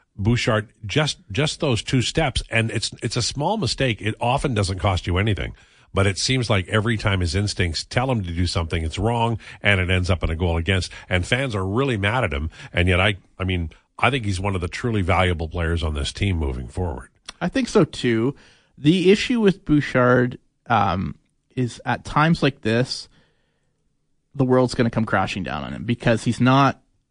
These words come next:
Speaker 2: the greatest defensive defenseman in the history of the world, right?
Speaker 1: Right.
Speaker 2: Um, he was described to me some, by somebody once as being like Larry Murphy.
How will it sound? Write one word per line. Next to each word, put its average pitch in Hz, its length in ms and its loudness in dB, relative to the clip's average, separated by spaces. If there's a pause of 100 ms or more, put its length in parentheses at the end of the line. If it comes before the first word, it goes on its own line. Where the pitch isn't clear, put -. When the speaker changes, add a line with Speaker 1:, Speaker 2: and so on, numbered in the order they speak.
(220)
Speaker 2:
the 120 380 0
greatest 123 580 -4
defensive 113 520 -2
defenseman 107 460 -6
in 92 80 -4
the 104 80 -4
history - 340 -6
of 78 60 -6
the 80 60 -8
world, 76 280 -10
right? 76 180 -6 (540)
Speaker 1:
Right. 110 460 4
Speaker 2:
Um, 107 200 -2 (220)
he 165 680 -2 (760)
was 135 160 0
described 131 460 0
to - 80 -2
me 135 80 4
some, 107 360 0
by 110 220 -2
somebody 104 360 -2
once 95 320 -4
as 104 240 -2
being 101 260 -2
like 90 200 -6
Larry 104 300 -4
Murphy. - 480 -10